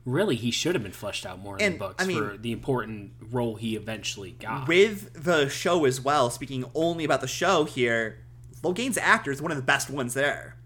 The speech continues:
Speaker 2: Like, I like
Speaker 1: Yeah.
Speaker 2: him <laughs> higher than almost every other actor or actress I've seen so far. So having more of him, if he's gonna be, like, Rand's sidekick throughout the show here,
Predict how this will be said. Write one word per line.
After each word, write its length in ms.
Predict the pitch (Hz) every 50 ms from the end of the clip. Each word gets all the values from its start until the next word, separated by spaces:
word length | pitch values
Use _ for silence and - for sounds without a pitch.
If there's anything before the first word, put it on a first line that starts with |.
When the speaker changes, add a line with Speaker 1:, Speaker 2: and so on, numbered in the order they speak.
| - - -
Speaker 2:
Like, 200 | 160 165 151 139 -
I 140 | 170 160
like 340 | 147 143 139 151 160 147 -
Speaker 1:
Yeah. 180 | 185 175 165 151
Speaker 2:
him 260 | 147 151 156 143 120 120
<laughs> 60 | -
higher 560 | - - - - - 220 196 196 - - 202
than 220 | 180 170 165 151 -
almost 400 | - 170 190 180 175 175 - -
every 260 | - 170 156 156 156
other 220 | 151 151 143 135
actor 420 | 131 147 160 170 - - 156 131 127
or 80 | 131
actress 380 | 123 151 214 240 - 175 139 147
I've 160 | 131 131 -
seen 200 | - - 226 339
so 160 | 349 - 151
far. 380 | 127 - 135 123 123 127 123 - - - - - - - -
So 200 | - - 196 156
having 400 | 151 180 175 190 190 202 175 139
more 360 | 131 139 147 151 170 180 185 -
of 140 | 165 151
him, 280 | - - 151 139 147 170
if 100 | 160 -
he's 180 | - 165 156 -
gonna 180 | 165 165 160
be, 340 | 139 127 135 147 147 151 151
like, 200 | 151 143 139 139 127 117 120
Rand's 360 | 131 139 135 131 135 139 -
sidekick 640 | - - 127 120 127 131 131 - 185 185 185 - - - - - - - - - - -
throughout 240 | - 165 160 156 151
the 80 | 156 147
show 240 | - - 160 165 180
here, 400 | 175 202 208 214 214 214 -